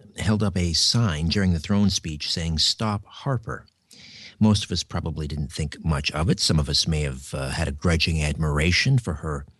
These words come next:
I don't know, her moxie, her, uh, temerity, perhaps. Uh, Nelson, however, saw that as something far more disturbing. He actually saw that as a direct threat to the Prime Minister,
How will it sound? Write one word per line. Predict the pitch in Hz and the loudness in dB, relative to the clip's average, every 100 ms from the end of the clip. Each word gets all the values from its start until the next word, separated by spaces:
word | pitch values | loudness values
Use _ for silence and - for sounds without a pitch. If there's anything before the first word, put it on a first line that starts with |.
| _ - - - _ | _ -20 -20 -20 _
I | - - | -12 -12
don't | 57 | -10
know, | 62 76 | -8 -8
her | 73 | -6
moxie, | 69 73 82 - - 95 82 | -2 2 2 0 0 2 0
her, | 69 64 60 | -2 -4 -4
uh, | 60 60 - _ - - | -6 -8 -12 _ -14 -2
temerity, | - 95 92 92 95 95 | 2 4 4 4 2 0
perhaps. | 95 95 107 220 - - - - - - - | -2 0 0 -2 -4 -6 -20 -20 -20 -16 -8
Uh, | 107 110 110 - | -4 -4 -4 2
Nelson, | 113 135 214 - - 78 76 - - | 6 6 4 0 -2 0 -2 -6 -6
however, | 92 87 78 73 117 - _ _ _ _ _ - | -2 -2 -4 -2 -4 -4 _ _ _ _ _ -2
saw | - 135 139 | 0 2 0
that | 127 151 170 - | 2 2 0 0
as | 107 101 | 0 2
something | 143 131 110 | 2 2 2
far | - 123 | 2 2
more | 117 104 | 4 2
disturbing. | 87 - - 135 143 - 69 | 2 -2 -2 -2 -2 -4 -4
He | 117 185 | 0 0
actually | - - 95 | 0 0 0
saw | - 107 | 2 2
that | 101 | 2
as | 90 | 0
a | 82 | 0
direct | 87 98 104 | 0 0 -2
threat | - - 135 214 - - - | -10 -4 -2 -2 -6 -8 -4
to | 92 87 85 - _ _ - | 0 0 -2 -8 _ _ -8
the | 92 85 | -4 -2
Prime | 92 78 | 0 0
Minister, | 71 67 - 160 | 0 0 0 -2